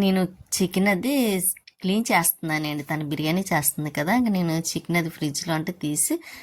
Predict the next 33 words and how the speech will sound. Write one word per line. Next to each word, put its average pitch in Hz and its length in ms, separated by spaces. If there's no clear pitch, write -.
ఇంకా 254 180
అది 196 140
క్లీన్ 170 320
చేసి 170 280
తను 185 240
కడిగిచ్చేస్తే 160 760
తను 185 160
కూర 165 340
ఆ 160 120
స్టవ్ 151 280
మీద 170 160
వేసేస్తుంది 151 600
అన్నమాట. 143 200
ఇంకా 156 140
తను 156 180
పాపం 151 260
ఎప్పుడు - 300
వచ్చినా 165 340
సరే 180 200
వంట 143 260
పని 170 240
మాత్రం 156 320
తనే 143 220
చేస్తుంది, 147 560
కానీ 175 200
బాగా 147 240
చేస్తుందండి 147 640
వంట, 135 220
అది 160 180
బాగా 135 240
చేస్తుంది. 143 560
ఇంకా 233 200
గిన్నెలే 185 320